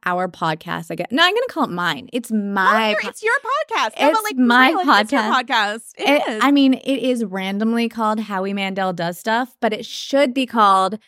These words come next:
Speaker 1: Howie Mandel and Jacqueline Schultz Does Stuff. Anyways, you can check it out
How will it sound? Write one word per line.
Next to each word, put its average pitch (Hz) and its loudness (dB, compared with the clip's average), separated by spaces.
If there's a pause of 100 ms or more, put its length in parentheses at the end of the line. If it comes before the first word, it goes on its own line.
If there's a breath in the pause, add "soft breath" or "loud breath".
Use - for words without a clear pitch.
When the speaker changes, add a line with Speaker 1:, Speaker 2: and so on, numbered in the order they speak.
(200)
Speaker 1:
Howie 240 2
Mandel 240 4
and 381 2
Jacqueline 320 2
Schultz 285 -4
Does 160 0
Stuff. - -10
Anyways, 196 0
you 247 -2
can 233 -2
check 320 2
it 302 2
out 226 6